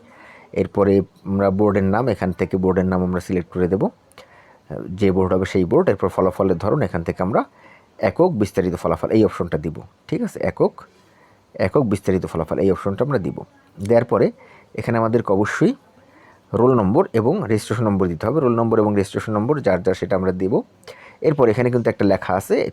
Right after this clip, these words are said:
টুয়েলভ প্লাস, আহ, ওয়ান টু ফোর ফাইভ, প্রথমে প্লাস মনে হয়েছিল, একটু ভালো করে খেয়াল করে দেখবেন। তারপর সেটা আমরা দিয়ে দেবো। যদি আমাদের বুঝতে না পারি তাহলে পুনরায় লোড এই অপশনটিতে আমরা দিব, আর সেটাও বুঝতে না পারলে আবার পুনরায় লোড, এভাবে দিয়ে আমরা যেটা বুঝতে পারবো সেটা আমরা এখানে দিয়ে দেবো।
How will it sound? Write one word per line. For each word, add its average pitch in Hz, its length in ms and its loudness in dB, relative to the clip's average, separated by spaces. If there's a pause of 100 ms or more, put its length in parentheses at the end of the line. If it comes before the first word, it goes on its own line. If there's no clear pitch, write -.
টুয়েলভ 107 240 4 (100)
প্লাস, 98 240 0
আহ, - 720 -4
ওয়ান 110 140 2 (120)
টু 123 100 2 (160)
ফোর 113 180 2 (120)
ফাইভ, 104 200 0 (580)
প্রথমে - 240 -2 (100)
প্লাস 107 140 2 (100)
মনে 90 180 0
হয়েছিল, - 280 -4
একটু 101 140 -4
ভালো 92 160 2
করে 104 160 4
খেয়াল 90 220 0
করে 95 200 0
দেখবেন। 110 220 0 (480)
তারপর 113 240 0
সেটা 113 180 0
আমরা 104 200 2
দিয়ে 92 140 2
দেবো। 135 120 2 (100)
যদি 139 140 2 (120)
আমাদের 127 300 2
বুঝতে 123 260 -2
না 117 120 2
পারি 175 200 4
তাহলে 113 240 2
পুনরায় 104 340 4
লোড 107 160 2
এই 90 100 4
অপশনটিতে 92 420 -6
আমরা 87 180 -2
দিব, 110 120 -2 (680)
আর 92 120 -8
সেটাও 104 260 2
বুঝতে 98 200 -4
না 92 80 -2
পারলে 101 200 2
আবার 98 200 2
পুনরায় 95 340 2
লোড, 180 180 2
এভাবে 110 260 -2
দিয়ে 160 160 0
আমরা 107 180 0
যেটা 98 200 0
বুঝতে 107 220 -6
পারবো 175 220 2
সেটা - 180 -6
আমরা 90 120 -2
এখানে 92 240 -4
দিয়ে 95 160 0
দেবো। 131 120 -2